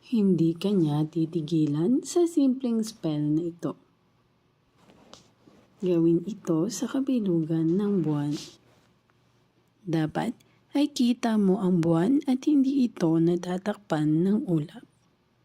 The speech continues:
Una, ay kumuha ka ng isang lalagyan. Kailangan mo rin ng buhay na insekto, papel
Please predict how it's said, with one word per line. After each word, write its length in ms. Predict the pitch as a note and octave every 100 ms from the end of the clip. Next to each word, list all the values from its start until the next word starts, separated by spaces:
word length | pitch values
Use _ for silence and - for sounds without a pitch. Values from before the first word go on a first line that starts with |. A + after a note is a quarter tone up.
| _ _ _ _ _ -
Una, 480 | F3 E3 D#3+ E3 - - _ _ _ -
ay 160 | B3+ D4
kumuha 400 | B3+ A#3+ G#3 F#3+
ka 400 | - G#3+ F3+ F3+
ng 160 | F3+
isang 480 | F3 - E3 D#3 D#3+
lalagyan. 480 | E3+ E3+ D3+ D#3 D#3 - _ _ _ _ _ _ _ _ _ _ _ _ _ _ _ _ _ _
Kailangan 640 | - F3 F#3 E3 D#3+ E3+
mo 160 | F3+ F3
rin 320 | E3+ G3 D4+ - _ _ -
ng 160 | C#4 B3+ A3
buhay 400 | F#3 F3+ F3 F3+
na 160 | F3
insekto, 800 | F3+ E3+ E3+ E3 E3 _ - - _ _ _ _ _ _ _ _ _ _ _ _ _ _ _ _ _ _ _ _ _ _ - _ _ _ -
papel 640 | D#3+ D#3 D#3 C#3 F3+ C#4+